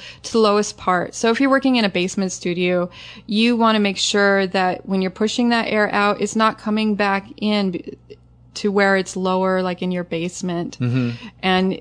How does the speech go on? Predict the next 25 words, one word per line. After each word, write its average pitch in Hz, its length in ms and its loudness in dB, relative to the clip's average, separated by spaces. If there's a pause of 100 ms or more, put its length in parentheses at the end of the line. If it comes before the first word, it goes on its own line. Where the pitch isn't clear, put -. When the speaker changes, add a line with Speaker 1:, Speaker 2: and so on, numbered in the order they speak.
Speaker 1:
if 202 220 -2
you're 208 100 4
pushing 233 360 0
it 196 100 -2
out, 196 280 -2
try 277 200 -2
to 285 60 0
filter 196 420 0
it - 180 -2
so 190 240 -4
that 185 320 -2 (480)
you're 202 140 0
not 208 320 2 (260)
putting 233 280 4
bad 208 220 2
stuff 202 300 -2
in 196 160 2
that 196 240 -2
you're 202 160 0
then 190 180 -2
gonna 185 220 -4
circle 180 380 -4
back 175 260 -4
around. 180 520 -4 (140)
Speaker 2:
Right. 202 260 -2